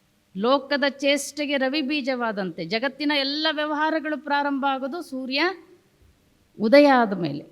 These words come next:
ಹೌದಾ? ಹಾಗೆ ಕರಣಗಳ ಚೇಷ್ಟೆಗೆ ಎಲ್ಲದಕ್ಕೂ ಕಾರಣ ಮನಸ್ಸು. ಆ ಮನಸ್ಸು ನಿಮ್ಮಲ್ಲಿ ಸಿಲುಕಿದ ಬಳಿಕ "ಎನಗೆ ಬಹು ಉಂಟೆ." ನಾವು ಸಿಟ್ಟು ಮಾಡ್ಕೋಬೇಕು. ಎದ್ರ ಮೇಲೆ ಮಾಡ್ಕೋಬೇಕು ಅಂದರೆ ಇದ್ರ ಮೇಲೆ, ಗುರುಗಳ ಮೇಲಲ್ಲ.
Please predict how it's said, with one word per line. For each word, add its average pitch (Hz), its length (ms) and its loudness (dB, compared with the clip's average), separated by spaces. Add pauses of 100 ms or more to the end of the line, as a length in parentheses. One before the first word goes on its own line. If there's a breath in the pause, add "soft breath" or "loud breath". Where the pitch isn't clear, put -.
(360)
ಹೌದಾ? 277 560 -2 (1500)
ಹಾಗೆ 339 300 8
ಕರಣಗಳ 392 680 6
ಚೇಷ್ಟೆಗೆ 339 640 0
ಎಲ್ಲದಕ್ಕೂ 302 520 -2
ಕಾರಣ 254 420 2
ಮನಸ್ಸು. 254 480 0
ಆ 294 140 -2
ಮನಸ್ಸು 320 420 -2
ನಿಮ್ಮಲ್ಲಿ 285 440 -2
ಸಿಲುಕಿದ 240 480 -10
ಬಳಿಕ 175 340 -8
"ಎನಗೆ 254 340 -4
ಬಹು 226 320 0
ಉಂಟೆ." 202 380 -2
ನಾವು 302 260 -4
ಸಿಟ್ಟು 349 340 -4
ಮಾಡ್ಕೋಬೇಕು. 277 600 0
ಎದ್ರ 254 280 0
ಮೇಲೆ 349 220 6
ಮಾಡ್ಕೋಬೇಕು 269 600 2
ಅಂದರೆ 302 260 -4
ಇದ್ರ 269 200 -6
ಮೇಲೆ, 262 300 0
ಗುರುಗಳ 285 460 -2
ಮೇಲಲ್ಲ. 214 440 -2